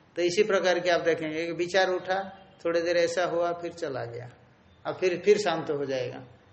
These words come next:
तो फिर थोड़ी देर के बाद फिर एक विचार उठेगा, ये चला जाएगा।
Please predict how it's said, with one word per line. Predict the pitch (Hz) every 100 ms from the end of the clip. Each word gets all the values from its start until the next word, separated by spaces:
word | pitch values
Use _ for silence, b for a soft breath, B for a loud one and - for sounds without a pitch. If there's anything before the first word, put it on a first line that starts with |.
| - _ _ -
तो |
फिर | 147 208 208 202
थोड़ी | 196
देर | 190 190
के | 190
बाद | 190 185 -
फिर | 196
एक | 190 185
विचार | 180 190 185
उठेगा, | 185 185 185 190
ये | 190 180
चला | 185 156 135
जाएगा। | 127 127